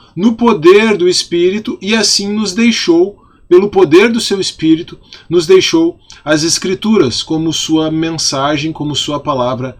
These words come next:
escrita. Por isso, então, a teologia cristã é uma teologia trinitária. Ou seja,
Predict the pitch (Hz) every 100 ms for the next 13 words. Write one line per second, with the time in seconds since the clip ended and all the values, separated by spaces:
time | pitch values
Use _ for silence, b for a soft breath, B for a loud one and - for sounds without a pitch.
0 | b b - 131 - - 147 - 98 -
1 | _ _ _ _ _ - - - 180 226
2 | 220 175 156 175 180 113 B B B 151
3 | 156 190 196 185 190 190 196 - - 160
4 | 180 160 165 180 175 170 170 143 165 156
5 | 165 175 - 156 127 101 - b b -
6 | 160 190 - 185 185 143 117 101